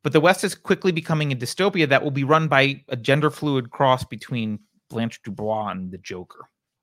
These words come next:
That's who's gonna be in charge in thirty years. And we could do a whole series of shows about the impact of social media, so I'm gonna, uh, <clears throat> kinda skip that. But even prior to the social media,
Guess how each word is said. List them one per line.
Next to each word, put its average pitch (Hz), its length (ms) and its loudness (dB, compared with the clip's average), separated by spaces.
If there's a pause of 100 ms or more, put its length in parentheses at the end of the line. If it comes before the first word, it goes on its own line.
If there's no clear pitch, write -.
(800)
That's - 240 -10
who's 110 80 -14
gonna 107 160 -6
be 92 120 -10
in 92 80 -8
charge 104 300 -12
in 90 80 -16
thirty 92 260 -14
years. - 280 -16 (720)
And - 80 -10
we 135 60 -4
could 135 100 -8
do 135 80 0
a 113 60 0
whole 120 100 0
series 104 340 -6
of 87 80 -16
shows 95 220 -8
about 92 140 -12
the - 80 -12
impact 95 340 -12
of 95 80 -20
social - 260 -14
media, 92 220 -12
so 92 160 -12
I'm 95 80 -14
gonna, 95 180 -12 (960)
uh, 90 360 -8 (260)
<clears throat> - 80 -12 (380)
kinda 101 120 -2
skip - 360 -2
that. 87 180 -4
But - 200 -6
even 175 360 4
prior 139 800 4
to - 100 -12
the 107 100 -4
social 104 360 -4
media, 98 320 -4